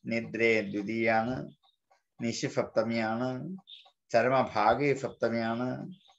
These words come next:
വിശദൗ ദ്വിവചനമാണ്. ഇനി ലക്ഷ്മി ദേവിക്ക് ഇരിപ്പിടമാണ് ഈ പാദങ്ങൾ. ലക്ഷ്മി ദേവി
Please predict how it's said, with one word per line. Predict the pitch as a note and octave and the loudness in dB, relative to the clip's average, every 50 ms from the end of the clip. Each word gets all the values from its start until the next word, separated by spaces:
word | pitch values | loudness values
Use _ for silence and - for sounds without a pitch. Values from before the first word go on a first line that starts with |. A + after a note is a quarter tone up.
| _ _ _ _ _ _ - | _ _ _ _ _ _ -8
വിശദൗ | A2+ A2 - - A#2+ A#2+ B2+ B2+ B2 A#2+ | -8 -8 -2 -2 0 4 4 4 4 2
ദ്വിവചനമാണ്. | A2+ G#2+ A2 G#2+ G#2 F#2+ G#2 F#2+ F#2+ F2 E2 - - - _ _ _ _ _ _ _ _ _ _ _ _ _ _ _ _ _ _ _ _ _ _ _ - _ _ - - - - - _ _ _ _ _ - _ _ - _ _ _ _ _ - _ _ - _ - - - | 0 0 0 0 0 0 -2 -4 -4 -6 -8 -12 -16 -20 _ _ _ _ _ _ _ _ _ _ _ _ _ _ _ _ _ _ _ _ _ _ _ -20 _ _ -20 -20 -20 -20 -20 _ _ _ _ _ -20 _ _ -20 _ _ _ _ _ -20 _ _ -20 _ -20 -10 -6
ഇനി | C#3 C#3 C#3 C#3 C3+ B2+ B2 A#2 - - _ _ _ _ _ _ _ _ _ _ _ _ _ _ _ _ _ _ - | -2 0 2 2 2 0 -2 -4 -8 -12 _ _ _ _ _ _ _ _ _ _ _ _ _ _ _ _ _ _ -2
ലക്ഷ്മി | A#2+ B2 B2+ B2 - - - F3 F3 F3+ F3 | 4 4 4 4 2 -6 -4 0 0 2 4
ദേവിക്ക് | E3 E3+ D#3 C#3+ C3 B2+ - - - C#3+ B2 A2 G#2+ - G2+ - - _ _ _ _ _ - | 4 6 4 4 2 0 -6 0 2 4 4 4 2 0 -4 -8 -14 _ _ _ _ _ -4
ഇരിപ്പിടമാണ് | B2 B2 B2+ D3 D#3+ D#3 - - - F3+ F3 E3+ D#3+ D3 C3+ B2+ A#2+ A#2+ A2+ A2+ | -2 -2 2 0 0 0 -2 -2 2 4 6 6 6 6 6 4 2 2 0 0
ഈ | A2+ G2+ - - | -4 -6 -2 0
പാദങ്ങൾ. | G#2+ G2 F#2+ F#2 G#2 G2 F#2+ F#2 - F#2+ G2+ - _ _ _ _ - - - _ _ - - - _ _ _ _ _ _ _ _ _ _ _ _ _ _ _ _ - - - - _ - _ _ _ _ _ _ _ _ _ _ _ _ _ _ _ _ _ _ _ _ _ - - _ _ _ _ _ _ _ _ _ _ _ _ _ _ _ _ _ _ _ _ _ - _ _ _ _ _ _ _ _ _ _ - - | 2 2 2 0 -2 -6 -6 -8 -10 -12 -12 -14 _ _ _ _ -20 -20 -20 _ _ -20 -20 -20 _ _ _ _ _ _ _ _ _ _ _ _ _ _ _ _ -20 -20 -20 -20 _ -20 _ _ _ _ _ _ _ _ _ _ _ _ _ _ _ _ _ _ _ _ _ -20 -20 _ _ _ _ _ _ _ _ _ _ _ _ _ _ _ _ _ _ _ _ _ -20 _ _ _ _ _ _ _ _ _ _ -10 0
ലക്ഷ്മി | C3 C3 C3 B2+ - - - E3+ F3 F3+ | 4 6 6 6 4 -4 -2 2 2 4
ദേവി | E3 F3 E3 D#3+ D3+ D#3+ E3 D#3+ D3+ D3+ E3 - - - | 6 6 6 6 6 6 6 6 6 4 2 -2 -6 -10